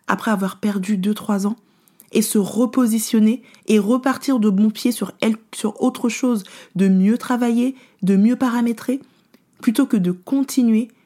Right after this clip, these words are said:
des années, des années et se retrouver dix ans plus tard complètement lessivé, épuisé, avec zéro chiffre d'affaires et avec un dégoût total de l'entrepreneuriat.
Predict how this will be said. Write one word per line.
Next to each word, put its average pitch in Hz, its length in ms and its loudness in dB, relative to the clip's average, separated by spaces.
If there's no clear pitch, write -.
des 202 240 2
années, 214 240 2
des 196 220 0
années 202 280 2
et 208 60 2
se 190 100 -8
retrouver 196 460 0
dix 208 260 0
ans 220 80 2
plus 208 180 -6
tard 214 300 -4
complètement 240 560 -2
lessivé, 202 640 -2
épuisé, 208 580 -2
avec 180 300 0
zéro 220 400 0
chiffre 220 320 -4
d'affaires 196 480 -4
et 208 160 4
avec 196 260 0
un 180 80 0
dégoût 190 440 2
total 208 360 -2
de 190 80 -2
l'entrepreneuriat. 175 680 -6